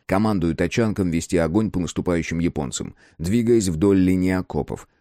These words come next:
а сам с бойцами спешиваюсь. Спрыгиваем в окопы в самую гущу боя. Шашка в правой, револьвер в левой. В окопах противник упорный. Они считают, что победа уже у них в руках. Однако две пулемётные тачанки наверху делают своё дело.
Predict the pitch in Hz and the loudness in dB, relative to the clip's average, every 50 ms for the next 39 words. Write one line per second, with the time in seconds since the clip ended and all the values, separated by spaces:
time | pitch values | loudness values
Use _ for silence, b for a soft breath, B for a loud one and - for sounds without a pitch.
0 | _ - 71 67 67 - - - 104 110 117 113 90 87 80 82 73 67 - - | _ -4 -4 -2 -2 -2 -2 -2 0 0 0 -2 -2 -2 -2 -2 -2 -2 -4 -4
1 | 76 64 60 50 - - - - 101 87 78 - 62 58 53 50 - - - _ | -4 -4 -6 -6 -8 -6 -2 0 0 0 0 -2 -6 -6 -6 -8 -8 -12 -18 _
2 | _ _ _ _ _ - - - - 120 120 104 98 95 95 90 87 82 87 87 | _ _ _ _ _ -10 -8 -4 0 0 2 2 4 4 4 4 4 2 0 0
3 | - - 107 101 92 95 90 - - - 98 92 90 90 90 90 87 80 73 76 | 2 2 2 2 2 2 0 -2 -2 0 0 2 2 2 2 0 0 -2 -2 -4
4 | 73 - - 78 71 65 71 65 64 53 - - _ _ _ _ _ - - - | -4 -4 -4 -4 -4 -4 -2 -4 -4 -4 -6 -10 _ _ _ _ _ -6 -2 0
5 | 127 110 98 - 127 113 - - 104 110 107 107 104 92 90 90 87 87 92 95 | 0 0 0 -2 -4 -4 -2 -2 0 0 2 4 4 4 4 4 2 4 4 4
6 | 95 78 71 62 82 95 104 104 98 95 76 - b b b b 82 101 117 107 | 2 2 0 0 0 2 2 2 2 0 -2 -4 b b b b -2 -2 -2 0
7 | - 120 120 101 101 87 - - 95 92 90 - 107 95 92 92 82 - 78 67 | 2 0 2 2 2 0 0 0 0 0 0 0 -2 -2 -2 -2 -2 -4 -6 -4
8 | - 101 107 98 - 80 67 50 - - _ - 78 78 98 107 95 - - 101 | -2 0 0 2 0 -2 -6 -8 -10 -14 _ -8 -6 -4 -2 -2 -2 -2 -2 -2
9 | - 123 117 101 - - - 82 - 90 85 104 110 87 92 90 87 78 104 104 | 0 0 0 0 0 -2 -4 -4 -2 0 0 2 2 2 0 0 -2 0 0 0
10 | 98 95 98 95 - - 78 90 87 76 - 80 65 - - _ _ _ _ _ | 2 2 0 -2 -2 -2 -2 -4 -2 -2 -2 -4 -4 -6 -10 _ _ _ _ _
11 | - 80 90 104 113 - 110 95 95 123 143 - - 92 87 82 80 76 - - | -4 -4 -2 -2 0 0 0 0 2 2 2 2 2 0 0 0 -2 -2 -4 -4
12 | 71 69 69 71 69 - - 71 60 55 - - 82 82 82 82 73 - - 113 | -6 -4 -4 -4 -4 -2 -4 -6 -6 -6 -6 -6 -4 -2 -2 -2 -4 -2 -2 -2
13 | 110 85 87 92 87 87 82 85 80 - 78 78 76 73 73 65 71 71 62 50 | 0 0 2 2 2 2 0 0 -2 -2 -2 -2 0 0 -2 -4 -4 -4 -4 -6
14 | 50 | -8